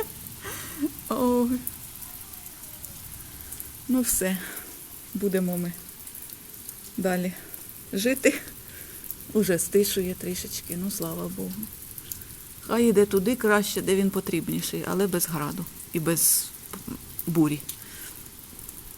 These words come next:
Хоча, якби на суху землю, то не такий великий дощ, він би не промочив.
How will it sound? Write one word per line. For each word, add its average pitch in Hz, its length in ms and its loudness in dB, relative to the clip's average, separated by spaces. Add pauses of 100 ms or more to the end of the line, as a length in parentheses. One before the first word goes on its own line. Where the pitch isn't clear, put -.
(2750)
Хоча, 277 200 4
якби 214 240 8
на 214 120 8
суху 247 280 2
землю, 294 300 6
то 208 120 2
не 214 80 6
такий 220 380 4
великий 175 380 0
дощ, 165 280 0
він 196 120 6
би 180 100 6
не 180 80 6
промочив. 170 520 0